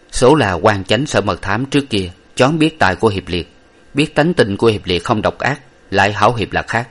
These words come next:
nên chẳng bao giờ muốn bắt. Nhằm lúc ông Sáng bệnh nặng nằm dưỡng tại nhà thương đồn đất,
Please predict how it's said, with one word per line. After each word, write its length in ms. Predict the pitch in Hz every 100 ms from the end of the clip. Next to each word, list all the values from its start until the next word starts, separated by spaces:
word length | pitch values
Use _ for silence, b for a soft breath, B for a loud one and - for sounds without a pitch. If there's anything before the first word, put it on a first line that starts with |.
| _ -
nên 220 | 117 117
chẳng 220 | 104 104 139
bao 100 | 117
giờ 160 | 98
muốn 220 | 85 117
bắt. 140 | 135 127 - _ _ _ _ _ _
Nhằm 180 | 104 101
lúc 140 | 127
ông 220 | 151 123 113
Sáng 300 | - 151 147
bệnh 180 | 90
nặng 280 | 95 90 98
nằm 200 | 95 90
dưỡng 220 | 82 107
tại 120 | 135 90
nhà 140 | 90
thương 200 | 120 107
đồn 200 | 85 78
đất, 140 | 107